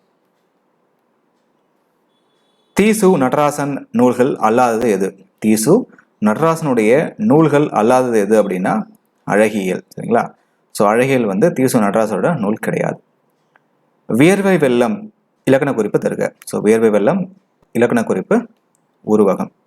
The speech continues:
சரிங்களா? So, வியர்வை வெள்ளம்ன்றது உருவகம்.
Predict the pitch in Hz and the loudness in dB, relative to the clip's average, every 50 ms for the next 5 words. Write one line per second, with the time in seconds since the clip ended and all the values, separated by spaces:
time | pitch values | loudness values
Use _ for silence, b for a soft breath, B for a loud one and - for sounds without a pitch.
0 | _ - - 95 95 98 101 - - - - 95 92 92 92 104 110 113 113 107 | _ -10 -8 -6 -4 -2 -2 -4 -4 -6 -6 -4 -4 -2 0 2 2 2 2 2
1 | 101 98 101 101 98 98 - 80 92 92 117 185 247 240 - _ _ _ - - | 2 0 -2 -4 -6 -8 -8 -8 -6 -4 -2 -2 -4 -4 -6 _ _ _ -6 -4
2 | - - 196 180 180 165 - - | -2 0 0 0 -2 -4 -4 -8